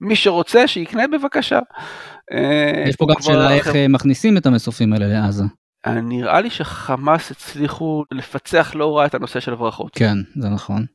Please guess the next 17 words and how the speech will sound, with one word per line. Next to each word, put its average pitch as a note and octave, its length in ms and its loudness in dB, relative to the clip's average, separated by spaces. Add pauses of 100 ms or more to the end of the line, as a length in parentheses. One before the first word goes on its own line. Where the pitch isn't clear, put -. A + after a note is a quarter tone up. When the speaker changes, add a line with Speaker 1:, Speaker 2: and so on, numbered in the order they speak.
(260)
Speaker 1:
אז A#2+ 880 0 (360)
אם D3 240 4
מבריחים D3+ 440 -2
לשם D#3+ 340 0
מכונות E3 420 2
לייצור F3 520 -4 (160)
רקטות, D#3 560 -2
הם C#3+ 120 -10
הצליחו D#3+ 300 -6
להכניס C#3 320 0
משהו C3 220 -6
בגודל B2 240 2
של B2 120 -4
מגש A#2 220 -2
פיצה. - 260 -10 (420)
אז A#2+ 520 0 (460)
לצערי, D#3 540 4